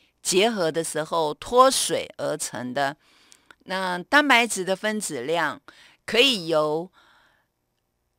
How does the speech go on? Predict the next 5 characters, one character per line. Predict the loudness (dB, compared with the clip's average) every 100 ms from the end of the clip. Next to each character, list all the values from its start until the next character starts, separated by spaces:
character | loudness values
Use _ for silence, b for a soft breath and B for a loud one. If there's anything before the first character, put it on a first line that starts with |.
| _ -8
一 | -4 0
万 | 4 6 4
三 | -2 2 2 4
千 | 2 2 0 -2 -8 -14 _ _ 4
到 | 6 6 4 -4